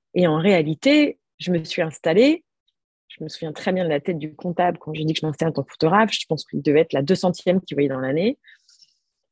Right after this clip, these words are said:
Il m'a dit, « OK, très bien, bon. » Et, euh, et ça a cartonné.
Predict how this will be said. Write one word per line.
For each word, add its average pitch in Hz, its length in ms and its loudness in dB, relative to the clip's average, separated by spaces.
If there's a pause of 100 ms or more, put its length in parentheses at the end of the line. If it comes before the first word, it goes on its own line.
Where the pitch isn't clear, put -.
(120)
Il 165 80 -4
m'a 160 240 -4
dit, « 151 120 -2
OK, 147 100 -6
très 151 480 -4
bien, 131 220 -8
bon. » 151 280 -8 (640)
Et, 156 260 4
euh, 139 340 0 (120)
et 147 80 -6
ça - 140 -10
a 123 60 -8
cartonné. - 480 -2